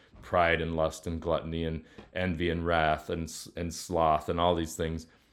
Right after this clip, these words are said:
And you know that he is the way, the truth, and the life. That's why you keep coming back.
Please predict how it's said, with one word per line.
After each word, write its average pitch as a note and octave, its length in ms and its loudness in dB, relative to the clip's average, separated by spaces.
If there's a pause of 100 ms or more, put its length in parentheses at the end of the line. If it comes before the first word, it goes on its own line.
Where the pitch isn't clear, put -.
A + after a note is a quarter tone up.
(160)
And G2+ 160 4
you G#2 60 6
know G#2 500 8
that E2+ 200 2
he F#2+ 140 0
is E2+ 160 0
the F2+ 80 -4
way, E2 220 0
the D#2+ 80 -4
truth, E2 300 -6
and D#2+ 100 -6
the D2+ 40 -6
life. D2 300 -6
That's G#2+ 220 2
why G#2+ 120 4
you G2 100 -2
keep - 320 -8
coming E2 320 -4
back. E2 400 0